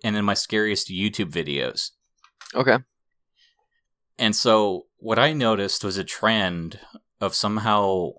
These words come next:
Speaker 1: like a, like a toilet, I'm, like, slowly circling lower and lower into just garbage
Speaker 2: <laughs>
Speaker 1: when you go from movie to video game to YouTube.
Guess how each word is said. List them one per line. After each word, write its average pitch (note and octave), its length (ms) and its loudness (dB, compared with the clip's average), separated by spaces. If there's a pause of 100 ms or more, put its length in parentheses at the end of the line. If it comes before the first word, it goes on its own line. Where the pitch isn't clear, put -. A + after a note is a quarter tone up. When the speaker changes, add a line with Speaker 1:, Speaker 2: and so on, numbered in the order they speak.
(720)
Speaker 1:
like G2 240 -2
a, D#2+ 240 0 (200)
like G#2 140 -4
a F2+ 60 -2
toilet, G#2 600 0 (1080)
I'm, G2 100 2
like, F#2 160 2
slowly G2+ 600 0
circling G2 500 -2
lower F#2 420 0
and E2+ 140 -6
lower F2 360 0
into E2+ 300 -4
just D#2+ 280 -8
garbage E2+ 500 -4 (240)
Speaker 2:
<laughs> - 240 -16
Speaker 1:
when - 1200 2
you F2+ 60 -6
go F#2 140 0
from F#2 260 -2
movie F#2 300 -2
to - 180 -4
video F2 260 -2
game F#2 320 -2
to - 140 -10
YouTube. F#2+ 480 -4